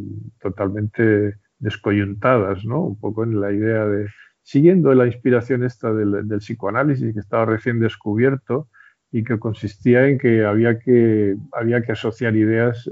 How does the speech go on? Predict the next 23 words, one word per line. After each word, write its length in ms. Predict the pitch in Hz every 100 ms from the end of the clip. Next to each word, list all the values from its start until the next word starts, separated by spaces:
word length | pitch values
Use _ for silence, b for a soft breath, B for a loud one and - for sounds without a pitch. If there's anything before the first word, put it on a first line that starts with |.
| -
de 260 | 104 104
cualquier 360 | 101 98 95 107
manera 380 | 107 107 110 117
a 20 |
las 160 | 113 -
primeras 320 | 101 104 104
que 120 | - 104
te 140 | 107
venían 260 | 92 98 98
a 80 |
la 120 | 98 95
cabeza, 500 | 98 120 123 - 101
¿no? 200 | 113 160 _ _ _ -
Y 100 | 113
que 140 | 117
todo 180 | 92 123
eso 200 | 110 139
tenía 240 | 120 107 110
un 80 | 110
significado 720 | 110 98 - 104 110 104 98
profundo 560 | 107 - 151 147 110
y 60 | 98
tal. 180 | 92